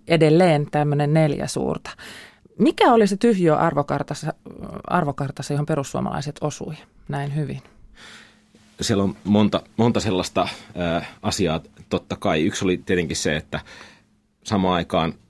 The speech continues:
Speaker 2: kaikki kolme suurta puoluetta ehtinyt olla viimeisen vuosikymmenen aikana, aikana, ö, hallitusvastuussa. Esko Juhani Tennilä mainitsi Lipponen
Speaker 1: Mm.
Speaker 2: Andersson hallituksen, joka lähti viemään leikkauslinjaa. Me ollaan samalla tavalla nämä suuret puolueet tietenkin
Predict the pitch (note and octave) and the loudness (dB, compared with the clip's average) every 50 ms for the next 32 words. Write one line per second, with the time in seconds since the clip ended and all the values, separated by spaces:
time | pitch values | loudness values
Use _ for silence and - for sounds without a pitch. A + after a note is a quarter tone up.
0 | _ _ - - F#2+ E2+ - E2+ - - F#2 E2 D#2+ E2+ E2 - - _ - - | _ _ -6 -6 -6 -4 -6 -8 -4 -2 -2 0 0 -2 -4 -8 -12 _ -8 -4
1 | - F#2+ E2+ - - - - G#2+ F2+ E2+ E2+ D2+ - - - F2+ E2+ D#2 - E2 | -2 -2 -2 -2 -6 -4 0 0 2 2 0 -2 -4 -4 -4 -4 -4 -4 -4 -4
2 | D#2 D#2 D#2 D2 C#2+ C#2+ D2+ - D#2 E2+ D#2+ C2+ C#2 - - D2 - - - - | -4 -2 -2 -2 -4 -4 -6 -6 -6 -6 -4 -4 -4 -4 -6 -6 -8 -10 -16 -20
3 | - - - _ _ _ - E2+ E2+ - - - D#2+ D#2 D#2 D2 B1 C#2 C#2+ C#2+ | -20 -20 -20 _ _ _ -4 -4 -4 -4 -4 -6 -4 -4 -2 -2 -4 -4 -6 -6
4 | - C#2+ C#2 C2 C#2+ - - _ _ _ _ _ _ _ _ C#2+ D2+ D#2 C#2+ C#2+ | -6 -6 -6 -6 -6 -10 -14 _ _ _ _ _ _ _ _ -10 -10 -8 -6 -6
5 | C#2+ C#2+ C#2 - _ _ C#2+ D2 C#2 C2 C2 C2+ - - - - _ _ _ _ | -6 -6 -8 -10 _ _ -12 -10 -8 -8 -8 -10 -12 -18 -20 -20 _ _ _ _
6 | _ F#2 F#2+ F2 E2+ - - - F2+ F2+ E2+ - - - D#2+ D#2+ - - F2 D#2+ | _ -2 0 0 0 0 -2 -2 -2 -2 -2 -2 -4 -4 -4 -2 -2 -2 -4 -4
7 | - - - - - - - - - - - _ _ _ _ _ _ _ _ _ | -6 -8 -14 -20 -20 -20 -20 -20 -20 -20 -20 _ _ _ _ _ _ _ _ _
8 | _ _ - F2 F2 - E2 D#2 E2+ - - F2 E2 D2+ D2+ D#2+ E2+ D#2+ D#2+ - | _ _ -8 -6 -4 -2 -2 -2 -2 -2 -2 -2 0 0 -2 -2 -4 -4 -4 -6
9 | E2+ D#2 - - F#2 F2+ - - F2 D#2+ D#2+ E2+ E2 - - - G3 F#3 F3+ - | -6 -6 -6 -6 -6 -6 -4 -4 -4 -2 -2 -4 -4 -2 0 0 2 2 2 2
10 | F#2 G2 F#2+ G2 F2+ - - G#2+ F#2 E2 G#2 G2 F#2+ G2 F2+ - F2 - - G2 | 2 2 2 2 0 0 0 0 0 0 2 2 2 2 0 -2 -4 -2 0 0
11 | F2+ F2 F2 - G2+ F#2 F2 - - G2 F#2+ F#2+ F#2 F#2 F#2 G2 G2+ F#2+ F2+ - | 0 0 0 0 -2 -2 -2 -2 -4 -4 -4 -2 -2 -2 -2 0 -2 -2 -2 -4
12 | - F2 E2+ - E2+ E2+ E2 D#2+ D2+ D2+ D#2+ - - - - - - - - D3 | -6 -6 -4 -4 -4 -4 -4 -4 -4 -4 -6 -8 -14 -20 -20 -20 -8 -4 0 0
13 | B2+ G2+ G#2 G#2 C3+ C3+ C3 A#2 G#2+ - - A2+ G#2 F#2+ F2+ F#2 F2+ F#2 G#2 F2 | 2 0 0 0 0 0 2 2 0 0 0 0 0 0 0 -2 -2 -2 -2 -2
14 | E2+ - - - G2 F2 E2+ - - D#2+ D2+ D2+ E2+ D#2+ | -2 -4 -2 -2 0 0 0 -2 -2 -4 -4 -4 -6 -8